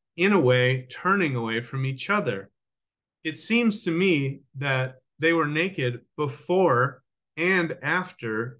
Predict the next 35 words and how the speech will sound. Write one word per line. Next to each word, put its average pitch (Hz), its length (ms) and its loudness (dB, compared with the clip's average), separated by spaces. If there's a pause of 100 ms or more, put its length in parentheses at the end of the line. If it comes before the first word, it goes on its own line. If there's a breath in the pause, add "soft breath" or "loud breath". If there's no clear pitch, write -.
eating 147 440 0
this 123 260 -4
fruit. 135 560 0 (500)
And 156 220 -4
so 156 540 2
if 160 260 0 (140)
nakedness 151 760 0
itself 143 800 -2
were 127 300 0
wrong, 131 580 -2
God 151 340 0
would 131 180 0
have 120 280 -6
done 120 420 -4 (160)
knit-, 123 360 -4
the 127 100 0
knitting 131 480 2
of 127 260 -4 (220)
the 123 100 -6
sewing 131 400 2
of 117 120 -2
the 123 80 -2
fig 127 280 -2
leaves 120 540 -2 (160)
for 190 240 2
them 123 380 -2
before 147 360 0
they 147 160 2
ever 143 240 -2
touched - 500 -6 (280)
the 127 80 -6
fruit 139 380 -2
of 123 100 2
the 123 80 -2
knowledge 120 500 0